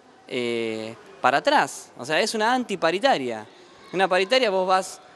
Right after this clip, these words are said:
aumentando los porcentajes hasta llegar a un punto de acuerdo y acá el gobierno retrocede en la oferta.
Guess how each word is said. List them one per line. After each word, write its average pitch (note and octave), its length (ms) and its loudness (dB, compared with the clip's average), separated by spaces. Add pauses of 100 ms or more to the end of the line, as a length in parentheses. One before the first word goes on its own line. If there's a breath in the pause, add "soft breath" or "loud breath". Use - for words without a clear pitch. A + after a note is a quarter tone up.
(200)
aumentando D#3+ 640 0
los D#3+ 100 -2
porcentajes F3 540 -4
hasta C3+ 160 -8
llegar D3+ 260 0
a E3+ 40 -2
un D#3 80 -6
punto F#3 240 -2
de A3 60 4
acuerdo B3 600 0 (320 loud breath)
y C#3 120 2
acá D3 200 4
el A#3+ 100 4
gobierno A3+ 460 2
retrocede D#3 540 -2
en F3+ 60 -2
la E3+ 80 0
oferta. C3+ 520 0